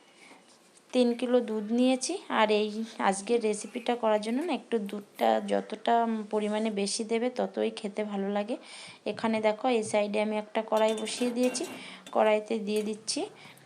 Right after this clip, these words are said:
ঘি। এবার আমি,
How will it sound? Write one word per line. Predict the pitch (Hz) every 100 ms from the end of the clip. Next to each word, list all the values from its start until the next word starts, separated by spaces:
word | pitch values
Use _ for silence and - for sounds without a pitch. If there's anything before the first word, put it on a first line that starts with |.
| - - - - - - - 208
ঘি। | 220 233 349 - - - - - _ _ - - - _ _ _ - _ _ _ - - 247
এবার | 233 226 220
আমি, | 240